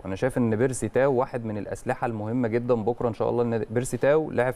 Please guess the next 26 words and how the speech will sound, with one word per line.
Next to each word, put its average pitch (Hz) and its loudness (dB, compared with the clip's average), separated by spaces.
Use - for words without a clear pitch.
في 101 0
دوري 113 4
ابطال 110 -2
اوروبا، 110 0
واحترف 107 0
في 101 -4
انجلترا، 104 0
واحترف 104 -4
في 104 -6
بلجيكا، 101 -4
احترف 110 -4
في - -8
دوريات 101 2
كبيره، 123 2
عنده 120 2
من 117 2
الخبرات. 107 2
انا 101 -6
بشوف 120 -6
ان 117 -2
هو 120 2
احسن - -4
مهاجم 101 -4
يديك 104 -2
بكره 151 0
حته، 131 -2